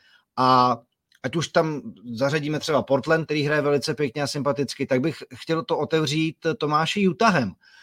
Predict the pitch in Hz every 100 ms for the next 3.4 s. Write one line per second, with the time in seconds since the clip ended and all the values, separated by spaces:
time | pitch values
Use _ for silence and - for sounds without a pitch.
0 | - _ 131 135 - 143 147 160 160 170
1 | 160 151 165 165 147 180 165 143 151 147
2 | 143 - 147 139 160 151 156 156 160 147
3 | 147 147 170